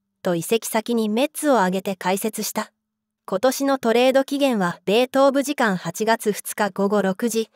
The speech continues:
同三日午前七時だ。どうしてメッツの話が重要かというと、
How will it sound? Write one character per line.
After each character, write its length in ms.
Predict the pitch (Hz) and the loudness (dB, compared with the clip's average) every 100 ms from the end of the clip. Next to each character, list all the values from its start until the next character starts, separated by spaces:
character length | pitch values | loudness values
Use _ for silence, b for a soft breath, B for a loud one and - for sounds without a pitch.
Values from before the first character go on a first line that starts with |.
| _ _ _ - | _ _ _ -4
同 280 | 190 247 220 | 2 4 4
三 160 | 180 | 0
日 240 | - - 190 | -2 -4 -2
午 160 | 190 196 | 0 0
前 200 | 214 185 | 0 -2
七 260 | - - | -6 -6
時 100 | 254 | -4
だ。 200 | 247 214 _ _ _ _ _ _ _ - | -2 -4 _ _ _ _ _ _ _ 2
ど 220 | 247 349 | 6 6
う 40 | |
し 80 | 359 | 4
て 140 | - 208 | 2 2
メ 140 | 208 | 2
ッ 60 | 254 | 0
ツ 140 | - | 0
の 100 | 226 | 0
話 380 | 185 185 208 233 | 0 0 0 0
が 140 | 202 | 0
重 240 | 175 185 220 | 0 2 4
要 220 | 233 247 | 4 4
か 120 | 269 | 2
と 120 | 254 | 0
い 140 | 202 196 | 0 0
う 60 | |
と、 220 | 190 202 | 0 -2